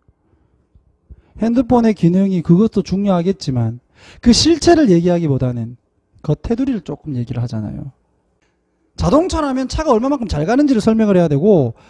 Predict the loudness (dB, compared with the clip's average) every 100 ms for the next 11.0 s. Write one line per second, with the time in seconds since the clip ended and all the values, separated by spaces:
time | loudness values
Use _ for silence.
0 | _ 0 2 2 2 0 0 -2 0 0
1 | 0 0 -2 0 0 2 2 0 0 0
2 | 0 2 2 4 4 2 2 0 2 2
3 | 2 2 2 4 4 4 -2 -8 _ _
4 | _ _ -2 2 4 4 4 4 4 2
5 | -2 -12 -8 -4 -2 0 2 2 2 4
6 | 2 2 -4 0 2 2 0 -2 -4 -4
7 | -4 -2 -2 0 0 2 0 0 -2 -4
8 | -6 -2 -2 -2 -2 -2 2 2 2 0
9 | 2 4 4 2 -4 -8 -4 0 2 2
10 | 4 6 6 4 2 2 0 0 2